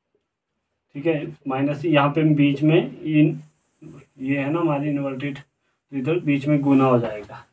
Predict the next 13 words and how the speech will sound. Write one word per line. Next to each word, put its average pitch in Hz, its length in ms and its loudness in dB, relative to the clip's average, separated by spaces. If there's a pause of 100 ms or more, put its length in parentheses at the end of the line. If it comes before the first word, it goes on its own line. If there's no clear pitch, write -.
(140)
ठीक 170 180 -2
है। 131 120 -2 (1400)
तो 123 200 0 (460)
इसको 131 280 -4
multiply 143 560 4
कर 156 120 -2
दो, 151 300 2
तो 143 160 -4
आपका 139 340 4
आ 147 140 6
जाएगा 147 400 2
सात 143 420 -2
लाख 147 460 2